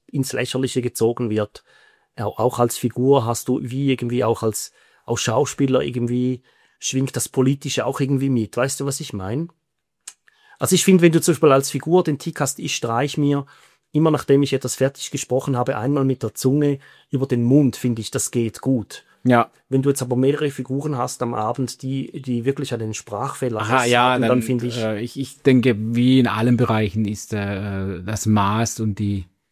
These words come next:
Speaker 2: die Ausprägung entscheidend. Und das, das Gespür, das nicht so ins Lächerliche zu ziehen.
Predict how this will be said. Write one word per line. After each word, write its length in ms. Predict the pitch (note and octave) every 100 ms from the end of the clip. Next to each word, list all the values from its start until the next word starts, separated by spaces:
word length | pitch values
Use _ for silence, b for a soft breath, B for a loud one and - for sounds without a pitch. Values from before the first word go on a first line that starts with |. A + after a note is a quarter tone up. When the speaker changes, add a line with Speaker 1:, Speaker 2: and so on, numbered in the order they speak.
| -
Speaker 2:
die 100 | A#2+
Ausprägung 680 | F#2+ A2 - A2+ G#2+ G#2+ G2+
entscheidend. 600 | G2 - G#2 G2 F#2+ -
Und 140 | A2+ G2+
das, 100 | -
das 180 | A#2 -
Gespür, 480 | A#2+ - C3 B2 A#2
das 380 | G2 G#2 C3+ A2
nicht 380 | A2 F#2+ - -
so 200 | A2+ G#2
ins 160 | G2+ G2+
Lächerliche 380 | F#2 G2 G2+ -
zu 120 | F#2
ziehen. 200 | -